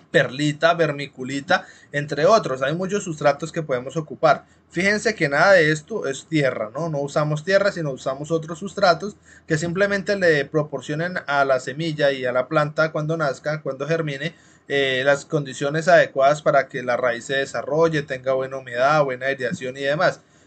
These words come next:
Es básicamente lo que buscamos con esos sustratos, más no que le brinden la nutrición.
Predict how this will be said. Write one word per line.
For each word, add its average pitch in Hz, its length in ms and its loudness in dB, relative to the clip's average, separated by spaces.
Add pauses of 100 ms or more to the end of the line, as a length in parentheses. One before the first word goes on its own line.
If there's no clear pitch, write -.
(120)
Es 143 120 -4
básicamente 160 580 0
lo 156 120 0
que 151 100 -4
buscamos 131 440 -6
con 147 160 -4
esos 143 200 -10
sustratos, 170 520 0
más 139 300 0
no 139 160 -2
que 165 100 -2
le 160 100 2
brinden 131 380 -4
la 143 100 0
nutrición. 139 560 -4